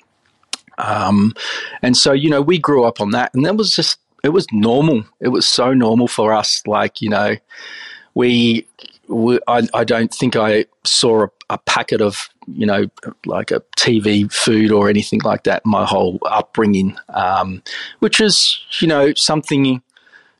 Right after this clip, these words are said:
you really take for granted, I suppose, later in life. You know, you, you really understood what those, what those roots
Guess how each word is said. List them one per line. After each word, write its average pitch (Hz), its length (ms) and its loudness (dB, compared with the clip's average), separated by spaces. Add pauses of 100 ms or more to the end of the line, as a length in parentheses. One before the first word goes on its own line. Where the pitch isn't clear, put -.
you 120 160 0
really 120 640 2 (1500)
take 139 260 -2
for - 140 -6
granted, 131 500 -2
I 190 40 0
suppose, 226 520 -2
later 269 300 -2
in 285 100 -2
life. 285 400 0 (100)
You 180 140 0
know, 220 300 4 (300)
you, 143 200 4 (260)
you 147 160 4
really 143 360 4
understood 135 580 2
what 139 240 0
those, 131 340 2 (380)
what - 220 -2
those 131 260 2
roots 135 640 2